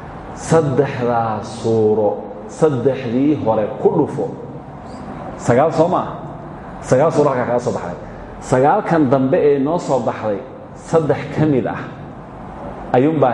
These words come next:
hee? Ayuunbaa saxiix ah. Lixda kalena waa baatil. Saddexda saxiixa waxaa weeye, waa marka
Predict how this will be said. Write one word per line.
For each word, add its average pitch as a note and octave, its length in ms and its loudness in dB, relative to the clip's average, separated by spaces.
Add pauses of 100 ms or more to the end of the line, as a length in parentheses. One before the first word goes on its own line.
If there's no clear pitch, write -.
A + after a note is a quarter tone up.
hee? C3+ 160 4 (1300)
Ayuunbaa D3 480 4 (640)
saxiix A#2+ 420 2
ah. E2+ 160 -6 (460)
Lixda B2 320 4
kalena B2 260 2
waa F#2+ 140 -2
baatil. E2+ 320 -4 (1700)
Saddexda F#3+ 380 4
saxiixa E3 360 2
waxaa C#3+ 200 2
weeye, A#2+ 320 0 (380)
waa C3+ 160 2
marka F3+ 380 -2